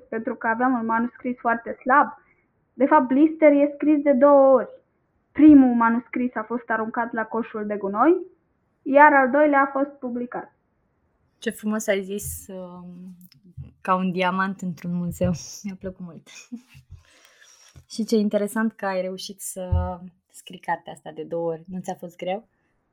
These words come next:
Speaker 1: Nu. Prima da-, prima dată <laughs> am scris-o foarte prost. Trebuie să recunosc. Am scris-o nepublicabil, am scris-o lamentabil,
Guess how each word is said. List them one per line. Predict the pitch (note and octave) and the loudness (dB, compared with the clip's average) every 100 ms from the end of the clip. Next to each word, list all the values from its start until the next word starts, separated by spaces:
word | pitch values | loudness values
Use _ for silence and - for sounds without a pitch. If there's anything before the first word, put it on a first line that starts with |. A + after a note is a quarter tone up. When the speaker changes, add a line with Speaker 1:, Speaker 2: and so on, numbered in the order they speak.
| _ _ _ _ _ _ _ _ _ _ _ - | _ _ _ _ _ _ _ _ _ _ _ -2
Speaker 1:
Nu. | C4 A3+ - _ _ - _ _ - | -2 -2 -6 _ _ -20 _ _ 0
Prima | D4+ D#4+ E4+ | 4 6 6
da-, | - C4 B3+ - _ D4 B3+ | 2 -6 -10 -14 _ -12 0
prima | D4+ D4+ D#4 | 6 8 8
dată | C#4+ D#4 D#4+ D4 D4 F4+ - - | 8 6 8 8 8 4 -4 -20
<laughs> | - - - G4 | -20 -20 -8 2
am | D4+ D#4 | 4 4
scris-o | - F4 E4+ E4 | 2 0 0 2
foarte | D#4+ D#4+ F4+ | 0 2 -2
prost. | - D#4+ C#4+ D4 - _ - - - G4 _ _ - - | 2 0 2 -4 -10 _ -20 -20 -20 -20 _ _ -20 -18
Trebuie | - F4 D#4 D#4+ F4 | -2 0 2 2 2
să | D#4+ | 2
recunosc. | F4+ - D4+ C4+ C#4+ C#4+ - _ _ - - E4+ C#4+ | 0 2 2 4 0 -2 -18 _ _ -20 -4 0 4
Am | D#4 | 4
scris-o | D#4+ E4+ F4+ F4 | 6 4 6 8
nepublicabil, | D4+ D#4 F4 D#4 D#4+ - C#4+ B3 A#3+ B3 B3+ | 8 6 4 6 4 4 4 2 0 -10 -4
am | B3 D4 | 0 0
scris-o | D4 D4 D4 C#4+ C#4 C4 | 0 -4 0 0 2 2
lamentabil, | C4 C#4 C#4 C4+ C#4 A3 A3+ B3 C4 C4 | 4 4 6 4 2 0 0 -2 -4 -4